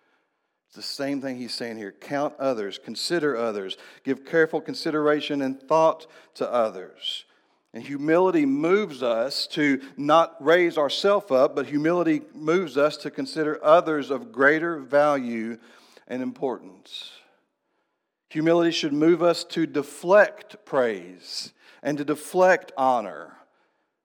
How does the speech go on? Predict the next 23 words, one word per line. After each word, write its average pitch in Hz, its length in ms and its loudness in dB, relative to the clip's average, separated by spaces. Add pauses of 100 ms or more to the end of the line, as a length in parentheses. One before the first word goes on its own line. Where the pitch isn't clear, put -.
(120)
and 147 200 -2
redirect 185 560 6
it 170 140 -2
to 160 140 -2
others, 123 560 4
and 135 200 0
ultimately 151 600 2
all 170 280 6
of 151 100 2
us 156 140 -8
redirecting 170 680 0
it 170 120 -10
to 175 80 -8
God, - 480 0 (1800)
that 117 120 -8
we 123 120 -10
do 131 320 -2
so 120 640 -2 (160)
as 117 300 -2
Jesus 104 680 -12 (300)
has 101 240 -8
done 98 280 -10
so. 82 440 -16